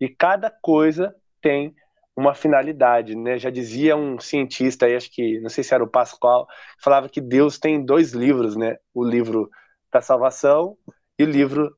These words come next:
da criação, né? Que o livro da criação é o mundo. Então a gente vê o mundo, a gente lê o mundo, a gente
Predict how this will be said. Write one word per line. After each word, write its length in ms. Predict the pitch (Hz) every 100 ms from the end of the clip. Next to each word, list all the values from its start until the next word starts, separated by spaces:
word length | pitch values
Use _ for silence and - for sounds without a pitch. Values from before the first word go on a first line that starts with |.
| _
da 180 | 123 139
criação, 720 | 151 156 160 - 120 110 -
né? 280 | 120 123 123
Que 300 | - 123 120
o 40 | 127
livro 260 | 135 131
da 100 | 143
criação 640 | 143 147 147 - 139 151 - _ -
é 100 | 156
o 100 | 170
mundo. 720 | 139 160 175 175 123 107 104 _ _ _ _
Então 140 | 131
a 40 |
gente 220 | 131 - 131
vê 240 | 117 151
o 120 | 180
mundo, 420 | 156 127 139 160
a 20 | 135
gente 200 | 131 151
lê 300 | 131 160 185
o 80 |
mundo, 480 | 151 127 160 156 117 - - -
a 100 | 127
gente 440 | 117 123 123 131